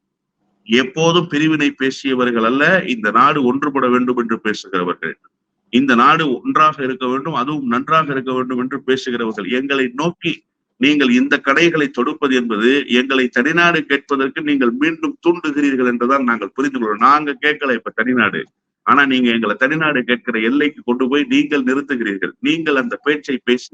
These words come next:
வன்மத்தை கக்கி தமிழ்நாட்டில் இருந்து கொண்டு நீங்கள் பேசுகிறீர்கள். கண்டிக்கத்தக்க பேச்சு ஆளுநருடைய பேச்சு. ஆளுநர் தேவையற்ற வேலைகளை மீண்டும் மீண்டும் செய்து கொண்டிருக்கிறார். தன்னை சர்ச்சைகளின் நாயகனாக தக்க வைத்துக் கொள்வதற்கு ஆளுநர் தொடர்ந்து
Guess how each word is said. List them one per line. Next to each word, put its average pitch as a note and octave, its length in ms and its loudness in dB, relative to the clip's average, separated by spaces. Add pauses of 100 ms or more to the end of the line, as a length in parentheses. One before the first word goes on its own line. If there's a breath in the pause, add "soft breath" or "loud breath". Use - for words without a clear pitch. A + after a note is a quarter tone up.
வன்மத்தை C3 420 -4
கக்கி C#3 400 -6 (500)
தமிழ்நாட்டில் F3 640 2
இருந்து D#3 240 -6
கொண்டு D#3 240 -4
நீங்கள் C#3+ 320 -4
பேசுகிறீர்கள். B2 580 -2
கண்டிக்கத்தக்க D#3 640 -4 (100)
பேச்சு C3 320 0
ஆளுநருடைய A2 500 0 (100)
பேச்சு. A2+ 300 -2 (240)
ஆளுநர் C3 400 0
தேவையற்ற C#3 480 -2
வேலைகளை B2 460 0 (140)
மீண்டும் C3+ 340 -2
மீண்டும் C#3+ 320 -4
செய்து B2+ 200 -4
கொண்டிருக்கிறார். B2 520 -2 (420)
தன்னை A#2+ 280 4
சர்ச்சைகளின் C#3+ 560 0
நாயகனாக C3+ 640 2
தக்க D3 220 0
வைத்துக் C#3 260 -2
கொள்வதற்கு A#2 480 0 (460 loud breath)
ஆளுநர் D3 400 -2
தொடர்ந்து D3+ 340 -2